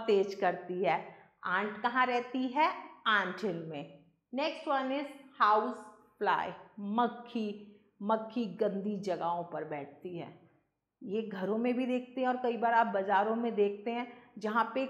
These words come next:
खुले vendors, मतलब खुले खाने पीने की सामान मिलते हैं, वहाँ पे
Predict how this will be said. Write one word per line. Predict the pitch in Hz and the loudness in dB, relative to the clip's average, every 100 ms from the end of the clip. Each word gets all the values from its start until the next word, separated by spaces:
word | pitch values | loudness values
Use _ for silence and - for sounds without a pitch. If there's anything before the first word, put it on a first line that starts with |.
| - | -6
खुले | - 240 262 | -4 0 2
vendors, | 262 220 208 208 214 208 | 2 2 2 2 2 2
मतलब | 220 214 247 247 | -4 0 0 -2
खुले | 254 220 262 | -4 -2 -2
खाने | 262 240 214 226 | -4 -4 0 -2
पीने | 233 226 220 214 | -2 -2 -2 -2
की | 240 | -4
सामान | 247 220 196 185 190 | -2 -2 2 2 0
मिलते | 196 180 185 185 | -4 -6 -6 -6
हैं, | 196 175 - - _ | -4 -6 -10 -20 _
वहाँ | 196 214 214 | -4 -4 0
पे | 285 | 0